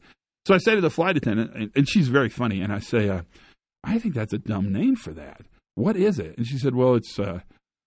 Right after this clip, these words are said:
cheese and, uh, beef jerky sticks." I think so. I think that's what it was. And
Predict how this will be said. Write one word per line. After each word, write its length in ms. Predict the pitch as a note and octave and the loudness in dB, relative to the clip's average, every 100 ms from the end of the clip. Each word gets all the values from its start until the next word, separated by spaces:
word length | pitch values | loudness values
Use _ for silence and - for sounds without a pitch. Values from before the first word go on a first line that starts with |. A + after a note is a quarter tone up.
| _ - | _ -6
cheese 840 | D#3 D#3+ D#3+ D#3+ D3+ C3+ - - _ _ _ _ _ _ | -2 0 0 -2 -2 -6 -12 -20 _ _ _ _ _ _
and, 640 | - A#2+ A2+ G#2+ G#2 G#2 F#2 - - _ _ _ _ _ _ | -2 2 2 0 0 -2 -6 -14 -20 _ _ _ _ _ _
uh, 560 | F#2+ F#2+ F2+ F#2 F#2 G2 - _ _ _ _ _ A2 | -8 -8 -8 -10 -14 -14 -18 _ _ _ _ _ -6
beef 380 | A#2+ D3 A#2 - | -2 -2 -4 -4
jerky 440 | A#2+ C3 C3 B2+ | -2 -2 -4 -6
sticks." 560 | A#2+ - B2+ B2+ - - - - - _ _ _ _ _ _ _ - | -8 -4 -4 -4 -8 -20 -20 -20 -20 _ _ _ _ _ _ _ -8
I 80 | G2+ | -4
think 180 | C3 | -2
so. 180 | - F#2 F2+ - | -4 -10 -10 -10
I 60 | |
think 180 | G#2+ A2 | -4 -4
that's 180 | G#2 F#2 | -4 -8
what 120 | G2 | -10
it 60 | F#2 | -10
was. 300 | G2 F#2+ - | -10 -10 -10
And 220 | A2 G2+ | -6 -6